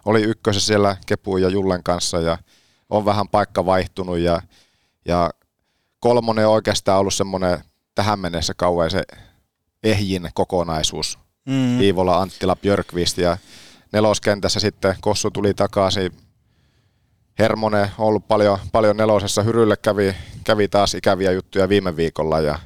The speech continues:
Speaker 1: ja Heikkalakin on kokoonpanossa tässä neloskentässä päässyt pelaamaan alkukauden aikana. Ykkösessä Kemppainen isolla odotusarvolla tietenkin Kärppiin ja Liikaan tuli takaisin. Miten on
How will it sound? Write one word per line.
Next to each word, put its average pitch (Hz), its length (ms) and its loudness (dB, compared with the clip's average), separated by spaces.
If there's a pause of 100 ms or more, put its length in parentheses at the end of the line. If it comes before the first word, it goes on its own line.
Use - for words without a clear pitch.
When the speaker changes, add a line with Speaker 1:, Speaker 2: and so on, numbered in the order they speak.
(800)
Speaker 1:
ja 82 180 0
Heikkalakin 92 600 0
on 87 60 -6
kokoonpanossa 87 600 -2
tässä 87 220 -2
neloskentässä 85 640 -4
päässyt 82 380 -2 (220)
pelaamaan 85 500 0
alkukauden 78 500 -2 (440)
aikana. 90 400 0
Ykkösessä 101 580 0 (440)
Kemppainen 113 680 0 (640)
isolla 113 500 2
odotusarvolla 107 800 0
tietenkin 101 480 0 (440)
Kärppiin 107 440 0
ja 101 140 2 (840)
Liikaan 107 420 2
tuli 113 200 2
takaisin. 98 480 0
Miten 95 300 0
on 92 180 -2